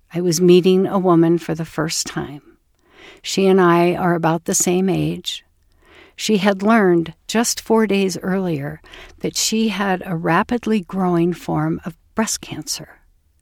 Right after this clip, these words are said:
So her life had already changed in the blink of an eye.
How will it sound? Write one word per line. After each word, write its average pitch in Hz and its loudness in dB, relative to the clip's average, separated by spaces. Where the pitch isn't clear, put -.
So 208 0
her 254 2
life 165 2
had 175 -8
already 196 -2
changed 151 -10
in 175 -2
the 170 -2
blink 160 -4
of 160 -10
an 156 -4
eye. 156 -10